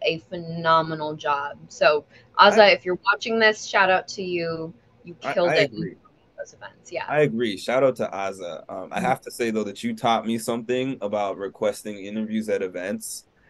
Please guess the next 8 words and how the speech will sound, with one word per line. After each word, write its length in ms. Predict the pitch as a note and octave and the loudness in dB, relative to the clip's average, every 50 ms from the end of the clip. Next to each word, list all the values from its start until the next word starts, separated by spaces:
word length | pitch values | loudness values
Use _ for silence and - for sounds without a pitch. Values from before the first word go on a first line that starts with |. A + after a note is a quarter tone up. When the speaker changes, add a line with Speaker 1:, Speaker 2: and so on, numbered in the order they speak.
| _ _ _ _ _ _ B2+ | _ _ _ _ _ _ 2
Speaker 2:
A, 220 | D3+ C#3+ A#2+ A2 | 4 6 4 4
Speaker 1:
Mm-hmm. 220 | A2 - - - - _ _ _ _ _ _ _ _ _ _ _ _ _ _ _ _ _ _ | 2 -2 -8 -18 -20 _ _ _ _ _ _ _ _ _ _ _ _ _ _ _ _ _ _
Speaker 2:
do 160 | - C#3 D3 | -2 0 2
it 80 | D3+ D3 | 2 2
earlier 400 | A2+ A2+ B2 B2 A#2 A#2 A2+ A2 | 4 4 4 4 4 4 2 0
in 100 | G#2 G#2 | 0 -2
the 80 | G#2 G2 | -4 -8
night. 420 | G2 G2 F#2+ F2+ F2 G#2 A2+ A2+ | -8 -8 -6 -4 -4 -4 -4 -6